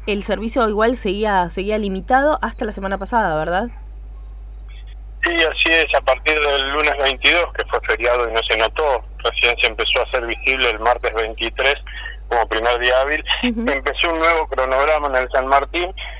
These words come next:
Speaker 2: que tenía la idea de romper con el de que los trenes con cronogramas de domingos y feriados.
Speaker 1: Bien.
Speaker 2: Lo cierto es que la idea apuntaba a mejorar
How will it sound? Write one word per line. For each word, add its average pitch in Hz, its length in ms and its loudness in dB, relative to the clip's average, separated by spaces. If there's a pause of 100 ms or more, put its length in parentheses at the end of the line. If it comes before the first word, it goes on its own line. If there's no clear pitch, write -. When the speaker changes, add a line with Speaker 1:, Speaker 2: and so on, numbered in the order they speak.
(180)
Speaker 2:
que 196 200 2
tenía 160 360 2
la 143 160 2
idea 160 380 4
de 165 180 4
romper 151 640 6 (260)
con 151 160 6 (960)
el 143 320 6
de 131 380 4
que 127 100 6
los 113 160 4
trenes 120 240 4 (420)
con 113 160 4
cronogramas 110 580 6
de 110 80 6
domingos 104 440 2
y - 60 -4
feriados. 87 480 2 (340)
Speaker 1:
Bien. 160 420 -6
Speaker 2:
Lo 135 240 0
cierto 381 400 2 (120)
es 175 160 2
que 185 100 2
la 165 180 8
idea 156 440 8
apuntaba 143 840 6 (360)
a 120 160 10
mejorar 123 580 6